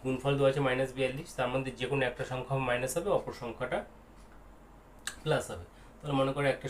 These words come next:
সংখ্যা হচ্ছে মাইনাস সিক্স করলাম, তাহলে মাইনাস সিক্স করলে তাহলে এখানটায় মাইনাস পেয়ে গেলাম। আর ছয় দিয়ে বিয়াল্লিশকে, বিয়াল্লিশকে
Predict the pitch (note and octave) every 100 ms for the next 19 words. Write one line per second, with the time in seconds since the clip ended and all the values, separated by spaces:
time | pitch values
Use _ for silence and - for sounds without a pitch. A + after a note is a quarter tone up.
0 | C3+ C3 B2+ B2+ C#3 A#2+ A2+ C3+ F3+ -
1 | C3 C3 - G#2 G2 F2 - - - -
2 | - - A2+ A2+ B2 C3+ - C#3+ - -
3 | C#3 B2+ C#3+ - - - - - - -
4 | - - A#2+ A#2+ A#2+ C3 C#3 C3+ C3+ B2+
5 | B2+ C3+ - C3+ C3 C3+ - - - -
6 | G#2 - C3+ C3+ C3+ C#3+ C#3 C3 B2+ C3
7 | - C#3 B2+ - C#3+ B2+ B2 B2 -